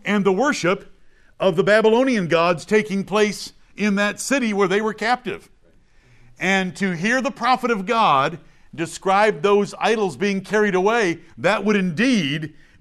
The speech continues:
be a victory over the Babylonians, because idols were not made of base materials,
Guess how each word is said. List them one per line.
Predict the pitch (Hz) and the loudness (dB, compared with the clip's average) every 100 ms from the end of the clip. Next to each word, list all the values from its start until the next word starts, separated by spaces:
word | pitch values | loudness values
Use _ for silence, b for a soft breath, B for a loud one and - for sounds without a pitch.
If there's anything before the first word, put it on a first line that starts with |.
| 117 | -4
be | 196 180 | -2 0
a | 190 | -2
victory | 143 247 240 185 180 | 0 -2 0 -2 -2
over | 156 196 185 | 2 2 2
the | 190 | 2
Babylonians, | 196 208 196 240 208 107 82 - _ _ _ _ _ - _ - | 2 2 2 2 0 -4 -10 -18 _ _ _ _ _ -20 _ -6
because | 175 175 190 180 175 | -4 -2 2 2 2
idols | 170 226 262 208 | 0 2 2 0
were | 160 190 | 0 2
not | 196 190 | 2 0
made | 156 208 214 160 | 0 0 0 -2
of | 147 156 139 113 | -2 -2 -2 0
base | 208 233 - | 0 0 -6
materials, | 180 - 185 156 131 156 190 | -6 0 0 0 0 -2 -4